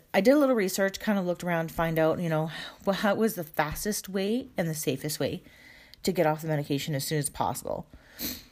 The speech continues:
And I realized that a lot of women around my age, they would do it, like, dose down week by week. My doctor didn't really like me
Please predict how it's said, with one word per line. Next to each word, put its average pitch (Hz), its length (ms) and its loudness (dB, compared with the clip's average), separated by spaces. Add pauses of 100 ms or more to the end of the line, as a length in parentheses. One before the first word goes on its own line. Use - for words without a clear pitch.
(160)
And 180 180 0
I 180 240 0 (400)
realized 180 320 4
that 180 80 0
a 175 40 2
lot 190 180 6
of 202 80 0
women 175 420 0 (680)
around 170 380 -2
my 170 140 -2
age, 160 340 0
they 170 140 0
would 165 180 -2
do 160 220 0
it, 160 280 2
like, 156 200 -2 (440)
dose 151 360 0
down 147 520 -2
week 156 300 -6
by 139 140 0
week. 113 340 -8 (840)
My 165 60 0
doctor 202 320 4
didn't 160 300 0
really 156 180 2
like 127 380 0
me 220 340 2